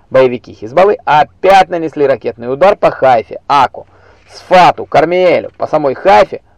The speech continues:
было выпущено по меньшей мере пять ракет. Сообщалось также о ракетных ударах по южным районам голландских высот. В результате обрушения трёхэтажного дома в Хайфе ранения получили пять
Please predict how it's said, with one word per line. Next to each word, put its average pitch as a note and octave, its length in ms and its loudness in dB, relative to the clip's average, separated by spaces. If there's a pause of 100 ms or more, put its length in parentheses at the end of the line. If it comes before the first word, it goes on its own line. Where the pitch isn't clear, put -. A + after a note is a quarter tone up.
было B2 380 -2
выпущено G3+ 600 -8 (460)
по D#3 160 2
меньшей A3+ 340 -2
мере E3+ 280 -2
пять F3 360 0
ракет. D3+ 380 -4 (160)
Сообщалось B2 540 -2
также F#3+ 340 0
о - 220 -6
ракетных A#2+ 520 -6
ударах F3+ 460 0 (420)
по C4 160 4
южным A2+ 380 -8
районам F3+ 480 -4
голландских B2 540 -6
высот. - 320 -20 (420)
В A#2+ 40 -8
результате C#3 480 -2
обрушения C3+ 560 -6
трёхэтажного A2 760 -8
дома G#2+ 260 -12
в - 20 -20
Хайфе A#3+ 460 -2
ранения A#2+ 400 -8
получили E3 460 -8
пять D#3 340 -4